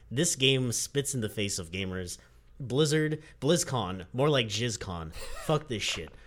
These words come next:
Speaker 1: Blizzard is one of the worst fucking gaming companies in the world right now. They're fucking toxic, and they're abusive to their fans. Don't play Overwatch two. Don't talk about it on social media. Don't give them any kind of, don't give them any fuel to add to that fire.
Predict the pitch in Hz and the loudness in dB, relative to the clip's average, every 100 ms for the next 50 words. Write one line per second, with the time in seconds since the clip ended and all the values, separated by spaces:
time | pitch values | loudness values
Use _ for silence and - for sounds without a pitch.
0 | - - 98 147 165 180 151 107 131 147 | -20 -14 0 2 4 2 0 -2 -2 0
1 | 120 98 104 143 - - 139 143 107 113 | -2 -4 0 0 0 -2 -2 -2 -2 -2
2 | 120 110 123 113 104 98 92 - 139 131 | -2 -2 -4 -4 -2 -2 -4 -4 -2 -2
3 | 104 104 92 98 107 104 95 92 90 104 | 0 0 0 2 0 0 -2 -2 -6 -6
4 | 101 - 139 147 113 107 107 - 107 - | -4 0 0 0 -2 0 0 0 -4 -6
5 | - - - 120 120 110 - 117 113 107 | -12 -20 -2 2 2 0 -6 -2 0 2
6 | 101 117 117 - 104 - 101 92 98 98 | 0 -2 0 0 -2 -4 -4 -4 -4 -4
7 | 87 - - - 170 175 - 156 139 113 | -4 -8 -12 2 2 2 0 2 2 2
8 | 101 95 92 - 107 95 135 151 - 123 | -2 -4 -6 -6 -6 -2 -2 0 4 4
9 | 127 120 113 120 110 - - 104 98 127 | 4 2 4 2 -2 -10 -6 -6 -2 -2
10 | 123 110 98 101 98 90 117 139 131 117 | -2 -4 -4 -2 -2 -4 -4 -4 -4 -4
11 | 104 101 127 131 - 123 113 101 92 - | -4 -2 -2 -4 -4 -4 -4 -4 -8 -14
12 | - - - - - - 190 139 180 151 | -20 -20 -20 -20 -2 4 4 6 4 4
13 | 131 - 156 160 139 - - 165 147 123 | 0 2 2 4 2 -4 0 4 4 6
14 | 127 120 107 104 95 - 98 92 78 | 8 8 8 2 0 0 -2 -2 -4